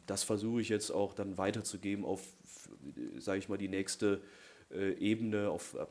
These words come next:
auf Abteilungsleiter, dass die, ähm, auch natürlich dieses Gespür dafür haben,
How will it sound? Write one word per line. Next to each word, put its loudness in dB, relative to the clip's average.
auf -2
Abteilungsleiter, 2
dass -4
die, -2
ähm, -6
auch 2
natürlich -4
dieses -6
Gespür -2
dafür 0
haben, 0